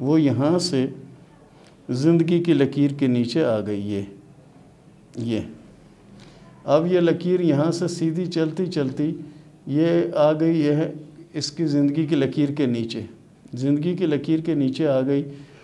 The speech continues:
और ये लकीर दब गई, दब गई। यानी बच्चा अच्छा खासा पढ़ रहा था, तो इसके वालिद साहब को हादसा हुआ, गाड़ी चलाते थे इनके वालिद साहब,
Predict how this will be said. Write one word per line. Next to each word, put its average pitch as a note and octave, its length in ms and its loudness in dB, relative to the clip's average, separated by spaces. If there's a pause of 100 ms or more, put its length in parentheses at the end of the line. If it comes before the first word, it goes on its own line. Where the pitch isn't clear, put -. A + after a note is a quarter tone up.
(200)
और D3+ 240 4
ये E3+ 180 4
लकीर E3+ 400 0
दब B2 280 0
गई, A2 200 -6 (760)
दब C3 340 4
गई। B2 160 2 (540)
यानी D#3 260 2
बच्चा C#3+ 360 0
अच्छा D#3 300 -2
खासा D#3 380 -4
पढ़ C#3 240 -2
रहा C#3+ 200 0
था, C3+ 200 -6 (1300)
तो D#3+ 180 -6
इसके D#3+ 340 -2
वालिद C#3+ 340 2
साहब D3+ 320 -6
को D3+ 100 -4
हादसा C3 420 -4
हुआ, B2+ 320 -4 (1000)
गाड़ी B2+ 340 0 (100)
चलाते B2 460 -6
थे B2+ 140 -8
इनके C3 220 -6
वालिद A#2 280 -8
साहब, B2 300 -14